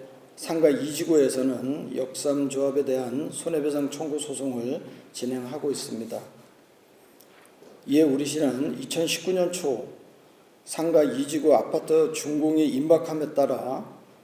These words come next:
다른 도로의, 어, 해당 도로의 개설을 위한 양 사업자 여러 차례 회의를 하였으나, 역삼 지구 조합장 교체 등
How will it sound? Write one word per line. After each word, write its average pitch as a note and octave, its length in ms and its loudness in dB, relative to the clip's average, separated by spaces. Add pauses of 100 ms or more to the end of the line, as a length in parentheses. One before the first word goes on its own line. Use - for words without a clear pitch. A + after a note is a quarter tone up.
(320)
다른 D3 420 2
도로의, C#3 800 4 (120)
어, - 220 -8
해당 E3+ 320 4
도로의 D3+ 260 4
개설을 C#3 560 0
위한 B2+ 460 -2 (560)
양 D3 560 0
사업자 D3+ 840 2 (200)
여러 C#3 260 -2
차례 C#3+ 260 -2
회의를 E3 460 6
하였으나, D3+ 840 0 (380)
역삼 D#3 520 2
지구 D3+ 500 0 (400)
조합장 D#3 520 8
교체 D3 320 -4
등 B2 380 -2